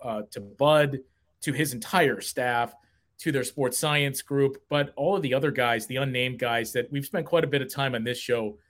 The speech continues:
talking about. But, you know, you think about guys like Jevon Carter, who has been so huge for this team in those moments where you don't have a Giannis and or Chris and,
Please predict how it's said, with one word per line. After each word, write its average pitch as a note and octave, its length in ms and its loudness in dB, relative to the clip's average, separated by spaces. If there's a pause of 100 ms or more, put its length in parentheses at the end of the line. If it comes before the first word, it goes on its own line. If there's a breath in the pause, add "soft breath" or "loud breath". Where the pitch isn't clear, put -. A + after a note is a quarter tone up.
(200 soft breath)
talking B2+ 320 0
about. B2 320 -2
But, C#3 180 -2
you D#3+ 60 -6
know, D3 160 -2
you D3+ 100 -4
think F#3+ 200 -6
about C#3+ 320 2
guys B2+ 420 0 (380)
like C3+ 200 2
Jevon D#3 400 -2
Carter, F3 400 2
who C#3+ 120 -2
has C#3 100 -4
been C#3 140 -4
so D#3+ 180 2
huge D3+ 360 -4
for D3+ 200 0
this C3+ 220 -2
team C#3 440 -4 (460)
in E3+ 220 2
those E3 200 4
moments E3+ 480 0
where C3 120 -4
you B2 80 0
don't C#3+ 240 0
have C#3 240 2
a C3+ 40 0
Giannis B2 720 -2
and C3+ 400 -2 (120)
or C3 380 2
Chris B2 440 -2
and, A#2 160 -8